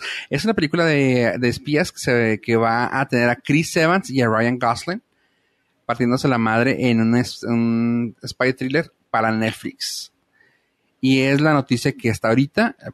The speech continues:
la película se va a llamar Los Hom-, El Hombre de Gris o The Gray Man. Y está,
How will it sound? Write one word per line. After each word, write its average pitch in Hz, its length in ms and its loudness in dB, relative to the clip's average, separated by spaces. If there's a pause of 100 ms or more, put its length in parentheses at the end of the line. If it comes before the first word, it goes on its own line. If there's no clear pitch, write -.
(120)
la 127 260 2
película 127 400 0
se 143 160 0
va 123 100 2
a 123 40 2
llamar 131 500 0 (320)
Los 127 340 -2
Hom-, 131 220 0
El 120 260 0
Hombre 143 360 2
de 127 140 0
Gris 165 360 -2
o 143 80 2
The 117 160 -2
Gray 123 220 2
Man. 127 340 2 (1400)
Y 120 420 4
está, 127 320 -2